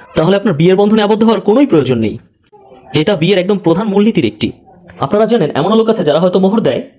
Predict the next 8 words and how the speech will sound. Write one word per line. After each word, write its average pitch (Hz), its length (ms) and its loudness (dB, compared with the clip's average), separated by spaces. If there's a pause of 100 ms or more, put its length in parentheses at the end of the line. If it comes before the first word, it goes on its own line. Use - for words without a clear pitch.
(220)
অথবা 190 300 0
অনেক 202 300 -2
উপহার 208 280 -2
দেয়, 135 200 0
অনেক 170 180 0
উপহার 196 200 0
দেয় 208 120 2
বিয়েতে। 185 360 0